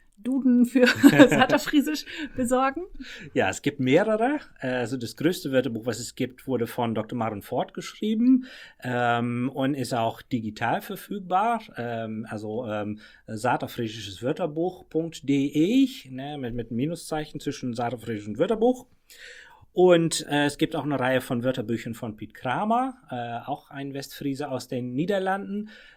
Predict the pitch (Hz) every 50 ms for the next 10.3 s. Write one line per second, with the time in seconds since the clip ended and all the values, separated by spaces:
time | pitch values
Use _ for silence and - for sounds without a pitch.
0 | _ - 127 127 123 123 123 117 127 113 110 120 120 - 120 113 110 110 113 110
1 | 107 131 131 135 127 120 - - - 123 135 165 185 165 - - 165 160 143 143
2 | 147 143 139 147 156 151 160 139 139 135 - - 139 135 120 - - 117 110 -
3 | 165 185 165 165 156 160 - 147 135 127 127 127 120 117 - - - 107 110 110
4 | 110 - - - 107 101 104 104 - - 135 151 - 185 165 - 160 151 143 139
5 | 135 131 135 - - - - - 131 120 110 123 135 - 127 123 123 113 123 123
6 | 120 - 131 113 117 113 110 110 120 107 107 113 104 104 - 113 101 107 107 -
7 | - - - - - - - 127 127 127 127 127 120 101 107 110 110 107 107 -
8 | - - - 143 139 165 202 226 220 220 220 214 156 135 156 175 180 185 185 170
9 | 156 170 196 208 - - - 180 175 170 185 226 226 - - - 156 - 123 127
10 | 120 123 117 117 117